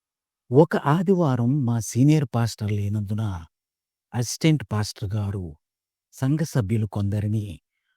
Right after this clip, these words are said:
ఆరాధనలో వివిధ బాధ్యతలు తీసుకుని నడిపించమని కోరారు. నన్ను సంఘ ప్రార్థనా సమయాన్ని నడిపించమని అడిగారు. ప్రార్థన అంటే నాకు ఒక గొప్ప సన్నిహితమైన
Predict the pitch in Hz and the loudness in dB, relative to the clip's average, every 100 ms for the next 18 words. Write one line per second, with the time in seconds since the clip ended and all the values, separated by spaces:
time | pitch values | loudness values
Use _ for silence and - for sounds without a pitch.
0 | _ - 117 135 135 120 110 107 95 120 | _ -6 -2 0 0 0 -2 -2 -2 -4
1 | 117 107 104 104 95 92 101 131 - 107 | -2 -4 -4 -4 -6 -6 -4 -4 -2 -4
2 | 95 90 - - 90 107 131 92 92 110 | -4 -8 -10 -10 -8 -4 -2 -4 -4 -4
3 | 95 98 87 98 - 104 90 - - - | -4 -6 -8 -8 -6 -6 -6 -10 -14 -18
4 | _ _ _ _ _ _ _ _ _ _ | _ _ _ _ _ _ _ _ _ _
5 | _ _ - 151 180 190 127 110 120 - | _ _ 4 6 8 6 4 2 -4 -2
6 | 135 143 165 - 117 110 95 117 117 - | 0 2 2 -2 -2 -2 2 2 2 -2
7 | 101 104 98 98 104 90 90 98 - 92 | -2 -2 -2 -2 -2 -4 -4 -6 -4 -6
8 | 90 - - 85 85 - - - _ _ | -4 -6 -6 -8 -8 -10 -12 -18 _ _
9 | _ _ _ _ _ _ _ _ _ - | _ _ _ _ _ _ _ _ _ -4
10 | 110 113 95 117 104 98 - 135 139 98 | 0 0 0 2 2 0 2 4 4 0
11 | - 95 90 - _ - - 110 117 - | -6 -10 -10 -14 _ -10 -4 0 0 -2
12 | - 160 - 107 104 120 113 101 101 98 | -8 -6 -2 0 2 0 0 -2 0 -2
13 | 98 | -4